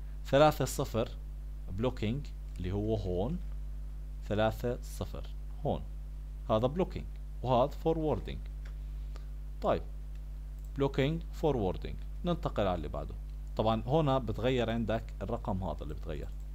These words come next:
شايفه؟ آخر رقم، شايف أربعة نفس الشيء بلوكينج فوروردينج،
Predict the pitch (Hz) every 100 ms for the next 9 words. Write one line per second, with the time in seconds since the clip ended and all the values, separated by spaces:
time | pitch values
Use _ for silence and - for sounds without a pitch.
0 | - - - - 85 - 165 - - -
1 | - 117 113 - 110 92 85 73 - -
2 | - - - - - - - - - -
3 | 107 - 113 113 113 113 117 110 104 -
4 | 110 85 90 107 120 107 - 104 98 90
5 | -